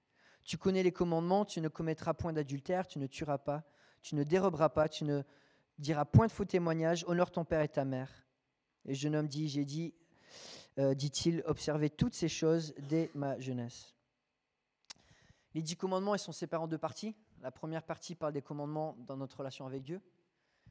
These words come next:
Les cinq derniers parlent de notre relation avec notre voisin. Les cinq premiers, c'est aimer Dieu. Et les cinq autres, c'est aimer notre prochain. Enfin,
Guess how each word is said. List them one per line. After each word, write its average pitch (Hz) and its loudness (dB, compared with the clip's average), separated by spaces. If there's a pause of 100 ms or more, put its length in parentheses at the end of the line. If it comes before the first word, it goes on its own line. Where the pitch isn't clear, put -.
(160)
Les 135 -8
cinq 151 -10
derniers 151 -2
parlent 151 -2
de 135 -6
notre 135 -6
relation 135 -4
avec 135 -6
notre - -12
voisin. 139 -6 (920)
Les 127 -12
cinq 160 -6
premiers, 165 -4
c'est 143 -8
aimer 139 -6
Dieu. 165 -6 (440)
Et 127 -8
les 131 -8
cinq 147 -10
autres, 160 -4
c'est 123 -10 (100)
aimer 131 -8
notre 127 -8
prochain. 123 -14
Enfin, 117 -16